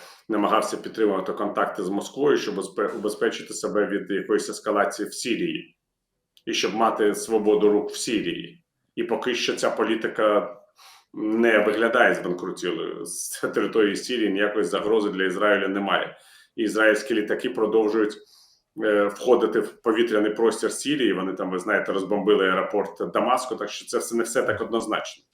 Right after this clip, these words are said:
Але щодо поїздки делегації Хамасу до Росії, ну, я взагалі вважав, що саме контакти, е,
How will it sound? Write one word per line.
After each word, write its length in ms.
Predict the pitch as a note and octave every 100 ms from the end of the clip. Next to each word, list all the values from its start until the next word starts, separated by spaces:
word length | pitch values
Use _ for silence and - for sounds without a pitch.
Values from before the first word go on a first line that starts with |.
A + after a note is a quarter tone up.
| _ - _ -
Але 180 | A#2 A#2+
щодо 380 | - D3 C3+ C3+
поїздки 560 | C#3 C#3+ - - C3
делегації 540 | A#2+ A#2+ A#2+ C3 - A#2
Хамасу 540 | A#2+ A#2+ A#2 - A#2
до 280 | A2+ A#2 A#2
Росії, 540 | B2 A#2 F3+ F#3 - _ _ _ -
ну, 140 | A2+ B2
я 160 | B2+
взагалі 340 | - A#2 A#2+ D3+
вважав, 340 | D#3 B2+ A2
що 120 | A2
саме 560 | - A#2 A2 A2+ A2 -
контакти, 640 | B2+ A#2 A#2+ - - G#2
е, 340 | F2+ E2+ E2+